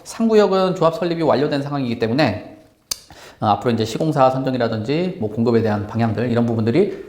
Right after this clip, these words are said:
아, 곧 나오지 않을까라고 보여집니다. 그래서, 어, 이런 앞으로의 사업들 그리고 지금 입주가 완료된 곳들 있잖아요. 일 구역, 이 구역, 사 구역, 오 구역, 칠 구역은, 어, 지금 시세를 리드를 하면서 장이 그 뉴타운의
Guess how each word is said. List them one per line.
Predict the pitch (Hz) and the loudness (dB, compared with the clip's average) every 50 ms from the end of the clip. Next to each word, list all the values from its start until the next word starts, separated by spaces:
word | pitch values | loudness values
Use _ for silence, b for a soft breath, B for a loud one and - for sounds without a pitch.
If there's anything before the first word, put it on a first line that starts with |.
| - | -8
아, | - 101 98 107 - | -6 -6 -6 -2 0
곧 | - 127 127 - - - - - - | 2 2 2 0 -6 -10 -14 -8 -2
나오지 | - 92 120 123 120 | 0 2 2 2 2
않을까라고 | 107 104 101 - 110 101 98 98 - 104 104 101 | 0 0 -2 -2 -2 -2 -2 0 0 0 0 0
보여집니다. | - 117 110 110 104 98 107 104 104 - - | 0 0 0 0 0 -2 -2 -4 -4 -4 -4
그래서, | 131 127 - 143 139 127 B B B B B B B B B B | -2 2 4 6 4 4 B B B B B B B B B B
어, | - 113 110 107 107 107 | 4 6 6 6 4 4
이런 | 120 143 156 143 | 4 6 6 6
앞으로의 | - - - - 175 160 147 | 6 4 4 6 6 6 6
사업들 | 147 - 202 196 196 - - 101 - - | 4 4 2 2 2 2 0 0 0 0
그리고 | - 143 143 165 170 170 175 165 170 175 175 - | -2 0 2 2 4 4 4 4 2 0 -2 -4
지금 | - 165 156 175 170 165 170 - - | -4 0 2 4 4 4 2 0 -4
입주가 | 151 - - 220 208 185 | -4 -2 2 4 4 6
완료된 | 151 147 143 156 156 156 151 147 | 6 4 4 2 0 0 -2 -2
곳들 | 139 135 - - 120 | -2 -2 -2 -2 -2
있잖아요. | 107 - 110 110 151 202 - B B B B | 0 0 2 2 2 2 0 B B B B
일 | - 165 175 175 | 2 2 4 4
구역, | 170 156 143 135 | 4 4 4 4
이 | 120 120 | 2 2
구역, | 120 127 123 117 | 2 2 2 2
사 | - - 110 113 | 0 -4 -4 0
구역, | 123 123 120 113 110 - - - - - | 2 2 2 2 0 -2 -8 -12 -8 -4
오 | 117 | -2
구역, | 123 127 117 - - | 0 0 0 0 -2
칠 | - 190 185 | -4 -4 0
구역은, | 185 170 151 139 135 127 117 - 214 247 254 - - - - - _ | 4 4 6 6 6 4 4 2 2 2 0 -6 -10 -16 -20 -20 _
어, | - - 104 104 101 - | -12 -12 -10 -12 -12 -8
지금 | - 107 104 | -6 -6 -6
시세를 | 101 - 208 - 196 170 143 117 | -6 -4 -2 0 2 2 2 2
리드를 | 110 120 113 131 117 113 107 | 0 0 2 2 2 2 2
하면서 | 143 156 135 113 - 185 233 262 - - B B B B B | 0 0 -2 0 2 2 2 2 0 -4 B B B B B
장이 | B - - 127 135 151 156 156 156 156 156 151 147 147 139 139 147 - - - - - _ _ _ | B -4 -4 -2 0 0 0 0 0 0 0 0 0 -2 -2 -4 -6 -8 -14 -18 -20 -20 _ _ _
그 | - - - 113 110 104 | -14 -8 -4 -4 -2 -2
뉴타운의 | 117 117 - 156 135 117 113 143 - - - | -2 -2 0 0 0 2 2 0 -2 -4 -6